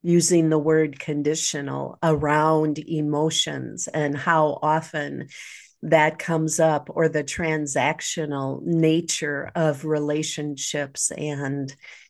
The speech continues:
really understanding, you know, I remember when I deeply understood what that meant, like conditional love or unconditional love,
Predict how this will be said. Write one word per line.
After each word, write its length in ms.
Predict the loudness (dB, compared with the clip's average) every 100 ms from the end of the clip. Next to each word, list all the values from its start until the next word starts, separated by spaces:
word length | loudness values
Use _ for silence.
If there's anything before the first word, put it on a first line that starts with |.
| _ _ _
really 640 | 2 6 8 6 4 0 0
understanding, 1400 | 2 2 0 0 -2 -2 0 0 0 -2 -6 -6 -8 -14 _ _ _ -4
you 180 | 0 0
know, 420 | 0 -4 -6 -10 _ _ _ _ _ _ _ _ -2
I 60 | 2
remember 580 | 4 6 6 6 6 6
when 440 | 4 4 2 0
I 260 | 0 2 0
deeply 720 | -2 0 -2 0 -2 0 0
understood 800 | -2 -2 -2 -4 -6 -2 0 0
what 280 | -2 -6 -4
that 260 | -2 -2 -2
meant, 440 | -4 -2 -4 -10 _ -20 -20 -20 _ 0
like 380 | 2 2 -4 -8
conditional 880 | -2 0 2 2 0 -2 0 -2 0
love 440 | 0 2 0 -4 -12 _ -6
or 220 | -4 -2
unconditional 1080 | 2 2 0 -2 0 0 -2 -6 -6 -6 -4
love, 420 | -2 -2 -2 -4